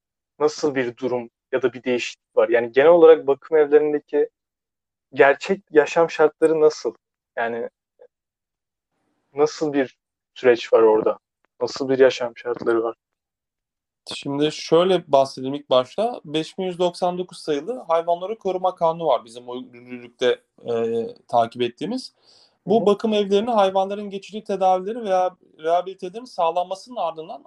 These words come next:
Speaker 2: alındığı noktaya bırakılması sürecini geçirdiği yer olarak geçiyor. Yani orada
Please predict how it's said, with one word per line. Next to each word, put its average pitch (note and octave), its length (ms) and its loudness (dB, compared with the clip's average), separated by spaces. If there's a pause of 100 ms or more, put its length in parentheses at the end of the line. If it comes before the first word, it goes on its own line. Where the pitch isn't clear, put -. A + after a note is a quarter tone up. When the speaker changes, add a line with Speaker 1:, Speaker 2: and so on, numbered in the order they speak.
Speaker 2:
alındığı G3 420 -6
noktaya A#3 400 -10
bırakılması G#3 760 -6 (640)
sürecini F3+ 580 -4
geçirdiği G3+ 540 -6
yer A3 140 4
olarak C#3+ 400 2
geçiyor. A#2+ 440 -10
Yani F3 280 2
orada F#3 400 2